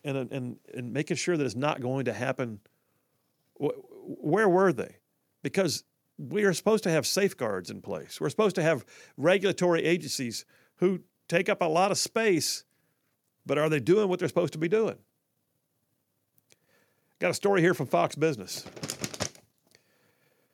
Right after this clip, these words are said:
It points out in the opening paragraph what I said a moment ago. This is the seventeenth largest bank, now the second biggest bank failure in U S history.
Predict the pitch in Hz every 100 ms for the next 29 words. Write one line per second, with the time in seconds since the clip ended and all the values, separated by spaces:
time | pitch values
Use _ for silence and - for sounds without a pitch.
0 | _ _ _ _ _ _ - 139 - 208
1 | 190 185 185 147 170 170 147 156 139 151
2 | 131 147 135 175 151 151 151 110 117 120
3 | 131 120 113 185 165 160 160 - 143 151
4 | 135 104 143 147 139 143 - 175 175 139
5 | 139 135 107 139 135 143 139 123 120 135
6 | 123 - 151 - 113